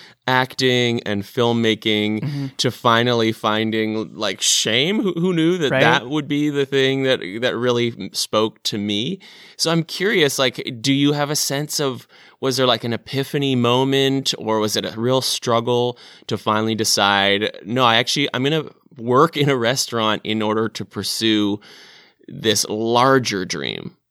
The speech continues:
Speaker 2: Um, writing Pray was definitely the, the thing that was like, "Oh,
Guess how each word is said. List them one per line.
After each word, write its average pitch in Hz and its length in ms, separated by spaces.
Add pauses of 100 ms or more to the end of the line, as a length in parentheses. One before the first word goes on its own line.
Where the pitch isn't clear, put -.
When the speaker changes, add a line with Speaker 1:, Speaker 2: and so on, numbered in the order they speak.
(320)
Speaker 2:
Um, 202 880 (1040)
writing 175 340
Pray 127 420
was 123 180
definitely 120 400
the, 107 220 (200)
the 135 200
thing 117 540 (140)
that 117 280
was - 180
like, 120 280
"Oh, 143 360